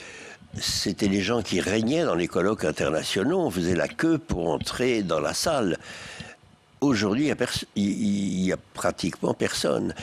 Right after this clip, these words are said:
C'est dans tous les domaines intellectuels que la France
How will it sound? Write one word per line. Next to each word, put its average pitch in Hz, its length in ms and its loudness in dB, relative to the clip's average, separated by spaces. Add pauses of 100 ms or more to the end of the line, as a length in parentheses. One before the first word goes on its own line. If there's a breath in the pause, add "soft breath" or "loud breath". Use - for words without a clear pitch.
C'est 156 220 0
dans 123 180 0 (320)
tous 196 320 2
les 101 240 2
domaines 76 680 0 (320 loud breath)
intellectuels 98 960 0 (320 loud breath)
que 107 100 0
la 92 180 2
France - 640 0